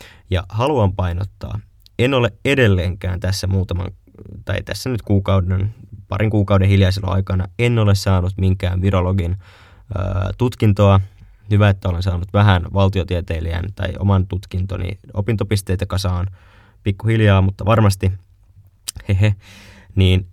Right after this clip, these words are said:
en pysty kommentoimaan virologin tai minkään muunkaan lääketieteen,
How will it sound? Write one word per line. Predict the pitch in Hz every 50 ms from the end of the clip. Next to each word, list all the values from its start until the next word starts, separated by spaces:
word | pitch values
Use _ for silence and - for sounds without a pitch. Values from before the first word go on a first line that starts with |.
| - - _ _ _ _ _ _ -
en | 143 151
pysty | 131 127 - - 104
kommentoimaan | - 110 101 98 92 92 - 92 92 92 87 92
virologin | 101 101 98 87 82 92 90 87 73
tai | - 80 82
minkään | 87 87 90 98 95 92 87
muunkaan | 69 67 71 - 80 69 65
lääketieteen, | 65 67 - - - - - 82 82 - 64 58 58 95